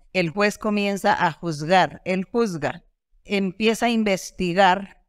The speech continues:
si sí es cierto que el otro robó o no, necesita las pruebas. Eso es lo que se llama juzgar.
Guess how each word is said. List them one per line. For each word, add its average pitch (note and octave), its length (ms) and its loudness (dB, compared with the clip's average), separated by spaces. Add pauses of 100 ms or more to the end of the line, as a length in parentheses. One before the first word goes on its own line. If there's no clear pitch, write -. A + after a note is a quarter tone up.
(220)
si F#3 260 -8
sí A3 240 -2
es B3+ 100 0
cierto A#3+ 520 0
que G#3 140 -2
el F3+ 80 0
otro G#3 300 0
robó F#3+ 380 0
o G#3 80 4
no, E3+ 320 -2 (320)
necesita F#3+ 680 2
las F#3+ 260 0
pruebas. F#3+ 720 0 (220)
Eso G3 280 -2
es A3 60 2
lo A3 100 0
que G#3 120 -4
se E3+ 160 -4
llama F3 260 0
juzgar. D3+ 640 -2